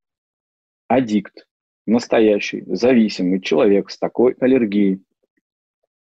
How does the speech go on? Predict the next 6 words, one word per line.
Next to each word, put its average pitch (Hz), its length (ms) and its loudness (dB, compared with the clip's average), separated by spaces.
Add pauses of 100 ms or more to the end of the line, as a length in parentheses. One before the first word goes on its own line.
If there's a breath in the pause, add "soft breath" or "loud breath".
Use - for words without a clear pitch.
(240)
выпив 131 580 0
бокал 101 380 0
шампанского, 92 760 -4
кружку - 440 -4
пива, 95 420 -4 (540 loud breath)
а, 92 180 -8